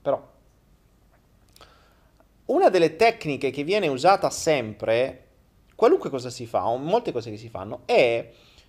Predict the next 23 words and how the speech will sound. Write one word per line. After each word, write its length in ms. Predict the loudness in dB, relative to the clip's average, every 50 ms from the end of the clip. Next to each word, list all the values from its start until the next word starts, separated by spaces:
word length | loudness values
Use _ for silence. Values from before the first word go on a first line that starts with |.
| _ _ -16
il 160 | -16 -14 -2
portare 580 | 4 6 6 6 6 6 6 8 8 8 8 6
avanti 540 | 6 6 6 4 4 2 -2 -6 -6 0
la 120 | 2 4 4
mente, 680 | 4 2 -2 -2 -4 -8 -10 -8 -8 -8 -8 -8 -12 -10 -6
per 180 | -6 -6 -6
cui, 380 | -4 -4 -2 0 0 0 0 -2 -4 -8 -10 -8 -8
mm, 280 | -8 -8 -8 -10 -10 -12 -4
lo, 200 | 0 0 0 0 0
lo 120 | 0 0
avete 240 | 0 0 0 -2 -4
visto, 280 | -6 -6 -4 -2 -2 -2
ne-, 100 | -2 -2
lo 140 | -2 0 2
avete 200 | 2 2 0 2
fatto 300 | 2 2 2 0 -2 -8
negli 200 | -8 -8 -8 -10
Hypnoflow 500 | -12 -10 -10 -10 -6 -2 2 2 2 2
più 140 | 0 -8
di 60 | -8 -8
una 120 | -6 -4
volta, 280 | -4 -4 -4 -6 -8 -12
no? 180 | -12 -12 -14